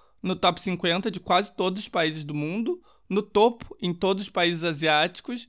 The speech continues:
e, óbvio, o clipe quebrou o recorde de visualizações do YouTube, algo que eles sempre fazem com seus novos vídeos. Eles quebram o próprio recorde deles. Também tivemos Billie Eilish com o terceiro single do seu próximo álbum,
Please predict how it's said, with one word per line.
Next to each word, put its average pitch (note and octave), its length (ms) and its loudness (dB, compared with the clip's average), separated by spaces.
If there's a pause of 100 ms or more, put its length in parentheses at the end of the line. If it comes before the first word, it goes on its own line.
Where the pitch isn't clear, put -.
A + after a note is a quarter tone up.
(120)
e, G4+ 80 2
óbvio, F3 380 8
o F3+ 60 -6
clipe F#3 320 -6
quebrou F3 340 -2
o - 20 -2
recorde D3+ 560 -2
de D#3 120 -6
visualizações D#3 840 -2
do D3+ 120 -8
YouTube, E3+ 520 -4
algo G#3+ 240 0
que - 80 -12
eles A3 160 -2
sempre F#3 380 -2
fazem C#3+ 500 -2
com D#3+ 140 -8
seus D#3+ 200 -4
novos D3 300 -2
vídeos. A#2 500 -10
Eles E3 220 -4
quebram C#3 560 -2
o G#3+ 80 -4
próprio D#3 460 0
recorde D3 420 -6
deles. - 500 -12 (160)
Também C4+ 240 2
tivemos A#3 400 2
Billie G3 440 0
Eilish D3+ 520 0
com F3+ 160 -4
o D#3+ 60 -2
terceiro F#3 460 -2
single F3 440 -2
do D3+ 140 -8
seu D3 180 -4
próximo D3+ 540 -2
álbum, C3+ 500 -4